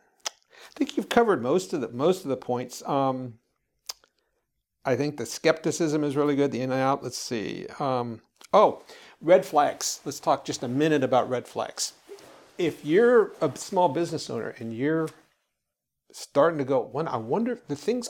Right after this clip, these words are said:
aren't coming in as much as I, as much money is not, I'm not making as much money as I somehow think I should be." And that's a really good thing to be asking, "Am I making all the money I should?" And you start going,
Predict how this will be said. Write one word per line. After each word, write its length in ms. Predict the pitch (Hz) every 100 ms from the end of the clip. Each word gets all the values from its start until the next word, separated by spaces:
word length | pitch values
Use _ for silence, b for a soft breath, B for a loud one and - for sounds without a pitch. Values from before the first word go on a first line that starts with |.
| -
aren't 260 | 170 -
coming 320 | - 175 160 151
in 220 | 117 - 123
as 160 | -
much 260 | 123 120 -
as 140 | 117
I, 200 | 113 110 - _ _ _ -
as 140 | 127
much 240 | 151 151 180
money 220 | 175 170
is 120 | 139
not, 140 | 151
I'm 80 | 147
not 160 | 175 214
making 220 | 196 185
as 100 | 143
much 220 | 156 -
money 200 | 143 147
as 120 | 143
I 140 | 127 123 _
somehow 320 | - 156 139
think 360 | - - 170 147
I 80 | 120
should 340 | - 143 -
be." 220 | - - B B B B B -
And 120 | 131
that's 180 | 147 147
a 60 |
really 360 | 120 143 220 202
good 240 | 180 160
thing 160 | 170 156
to 60 |
be 160 | 131 127
asking, 480 | 131 127 - 117 - _ _ 151
"Am 140 | 156
I 80 | 170
making 300 | 151 147 143
all 80 | 131
the 80 |
money 260 | 131 127 113
I 40 |
should?" 340 | - 147 113 - B B B B B B -
And 140 | 143
you 80 | 139
start 200 | 156 143
going, 240 | 147 139